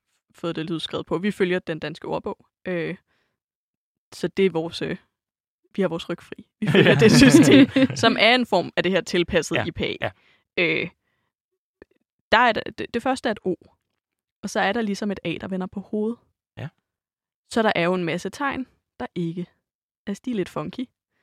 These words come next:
Speaker 1: <laughs> kunne man sige. Øhm, det, jeg egentlig vil frem til, er, at, øh, at nu nævnte du her Dania I P A. Øhm,
Speaker 2: Mhm.
Speaker 1: hvordan er det i, altså, tegnene ens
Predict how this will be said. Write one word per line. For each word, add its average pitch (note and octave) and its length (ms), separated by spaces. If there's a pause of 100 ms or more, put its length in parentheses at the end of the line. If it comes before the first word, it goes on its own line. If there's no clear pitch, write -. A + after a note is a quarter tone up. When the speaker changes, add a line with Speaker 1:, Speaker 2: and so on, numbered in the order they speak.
(200)
Speaker 1:
<laughs> D#3 1160
kunne G#3 140
man F#3 120
sige. F3 320 (320)
Øhm, F#3 280
det, - 260
jeg C#4 40
egentlig A#3 180
vil G3 80
frem - 220
til, - 220
er, - 220
at, F3 140
øh, E3 200
at F#3+ 140
nu G#3 100
nævnte G3 280
du G3 40
her G3+ 140
Dania E3+ 320
I - 140
P - 80
A. - 180 (300)
Øhm, E3 260
Speaker 2:
Mhm. C3+ 160 (1080)
Speaker 1:
hvordan G3 340
er C4+ 60
det C#4 160
i, A3 80 (140)
altså, G3 280
tegnene B3+ 460 (360)
ens - 560